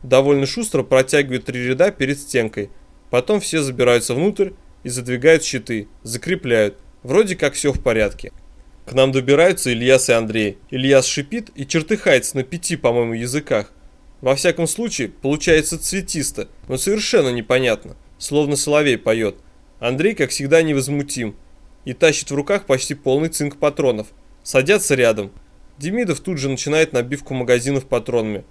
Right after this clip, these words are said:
в которых есть что-то странное. Какие-то они обычно медно-красные, с красным лаковым пояском, герметизирующим пулю в гильзе. Но вот носик пули раскрашен незнакомо. Двухцветно-черный нос,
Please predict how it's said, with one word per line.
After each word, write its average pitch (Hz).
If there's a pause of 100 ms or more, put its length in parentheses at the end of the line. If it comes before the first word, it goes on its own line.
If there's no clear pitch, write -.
(220)
в -
которых 143
есть 180
что-то 147
странное. 113 (600)
Какие-то 170
они 147
обычно 160
медно-красные, 160
с -
красным 127
лаковым 120
пояском, 135 (340)
герметизирующим 135
пулю 175
в 117
гильзе. 113 (360)
Но 123
вот 190
носик 170
пули 175
раскрашен 156
незнакомо. 143 (320)
Двухцветно-черный 156
нос, 117